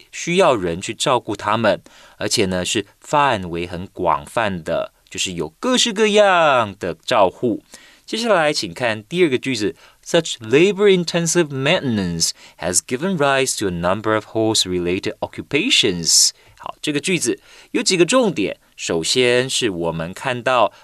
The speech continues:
“labor-intensive” 这个形容词是表示劳力密集，很重要，请记得。后面maintenance表示车子的保养，那当然，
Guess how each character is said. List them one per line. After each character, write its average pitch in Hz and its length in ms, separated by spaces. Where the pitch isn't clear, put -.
“labor-intensive” 113 1400
这 160 240
个 107 220
形 - 240
容 101 220
词 90 280
是 120 220
表 80 300
示 - 280
劳 101 460
力 170 260
密 170 220
集， 107 400
很 76 320
重 139 240
要， 156 240
请 82 160
记 107 160
得。 87 300
后 247 200
面 226 400
maintenance 120 760
表 110 160
示 - 340
车 247 240
子 185 140
的 - 80
保 101 240
养， 98 280
那 98 120
当 170 240
然， 120 340